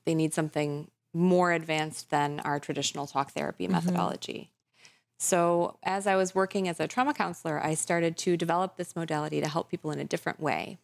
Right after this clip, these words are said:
Speaker 1: So transformational healing is basically you talk through the issue a little bit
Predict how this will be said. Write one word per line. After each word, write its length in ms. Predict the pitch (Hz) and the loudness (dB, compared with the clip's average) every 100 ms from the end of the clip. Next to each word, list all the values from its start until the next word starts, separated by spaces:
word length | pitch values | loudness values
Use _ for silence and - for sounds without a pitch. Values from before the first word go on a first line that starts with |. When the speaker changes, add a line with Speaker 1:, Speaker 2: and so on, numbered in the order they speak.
| - | -6
Speaker 1:
So 180 | - | -4
transformational 720 | - 226 220 - 220 208 196 190 | 0 0 0 0 0 0 -2 -2
healing 400 | 175 165 165 165 | -2 -2 -2 -4
is 300 | 156 156 156 | -2 -2 -2
basically 720 | - 147 - 165 151 143 147 - - - _ _ _ _ | -2 0 0 -2 0 0 -2 -8 -20 -20 _ _ _ _
you 560 | - 180 170 170 165 175 - _ _ _ _ _ | 2 4 6 6 4 2 -6 _ _ _ _ _
talk 320 | - 196 202 | 0 2 0
through 260 | - 196 202 | 0 4 6
the 160 | 196 - | 6 4
issue 260 | 175 185 | 4 2
a 40 | 165 | 2
little 240 | 170 233 | 4 4
bit 240 | 247 269 | 4 2